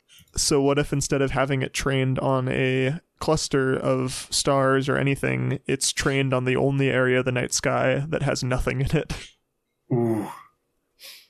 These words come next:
Speaker 1: And the speech at the end of his diary just transitions into, like, aberration ramblings. <laughs>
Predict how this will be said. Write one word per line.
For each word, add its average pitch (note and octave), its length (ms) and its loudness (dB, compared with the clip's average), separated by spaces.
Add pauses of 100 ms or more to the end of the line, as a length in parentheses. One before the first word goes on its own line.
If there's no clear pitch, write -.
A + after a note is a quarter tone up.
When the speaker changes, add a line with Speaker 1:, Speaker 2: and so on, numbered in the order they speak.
(640)
Speaker 1:
And C3+ 540 2
the C3 320 2
speech - 500 0
at C#3+ 120 -2
the C3+ 80 4
end C3 100 2
of B2+ 80 -2
his C3 120 0
diary B2+ 440 2
just C3 240 -2
transitions C3+ 560 0
into, C3 180 0
like, C3 340 0
aberration C3 760 0
ramblings. C#3 800 2
<laughs> - 40 -16